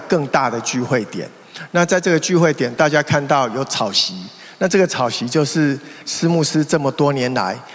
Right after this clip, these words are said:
在这个草席上睡了几百个夜晚。啊，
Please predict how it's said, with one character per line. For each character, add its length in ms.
在 140
这 140
个 60
草 220
席 220
上 260
睡 200
了 100
几 260
百 200
个 100
夜 220
晚。 200
啊， 140